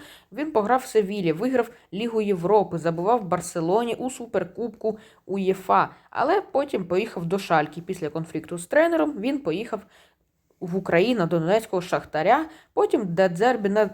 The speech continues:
не розраховував на Євгена Коноплянку, і зараз він грає у Кракові. Але колись він вважався одним з кращих вінгерів Європи. Іско колись вважався найперспективнішим гравцем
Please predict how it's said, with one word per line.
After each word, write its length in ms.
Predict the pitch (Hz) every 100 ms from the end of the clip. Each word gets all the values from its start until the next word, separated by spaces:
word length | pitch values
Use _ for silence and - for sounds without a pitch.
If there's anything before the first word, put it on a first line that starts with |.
| -
не 300 | 208 226 220
розраховував 680 | 196 185 185 233 220 170 -
на 60 | 165
Євгена 340 | 160 190 175
Коноплянку, 640 | 170 165 170 247 330 339 294
і 140 | 233
зараз 400 | 165 190 240 240 - 165
він 240 | 160 196
грає 400 | 175 165 170 170 - _ _ 160 160 -
у 80 | 185
Кракові. 560 | 147 147 110 - 170 -
Але 300 | 165 170 160 - _
колись 360 | 170 262 285
він 80 | 240
вважався 480 | 196 180 196 - 190 - -
одним 300 | 247 269 196
з 80 |
кращих 580 | - - 185 220 165 - 151
вінгерів 460 | 147 165 156 143 147
Європи. 460 | 139 143 101 98 170 _ _ _ - - _
Іско 420 | 330 403 - 233
колись 380 | - 254 294 - 196 196
вважався 480 | 208 208 254 - 220
найперспективнішим 1160 | 247 247 226 - 208 - 269 285 254 247 220
гравцем 540 | 185 180 175 - 240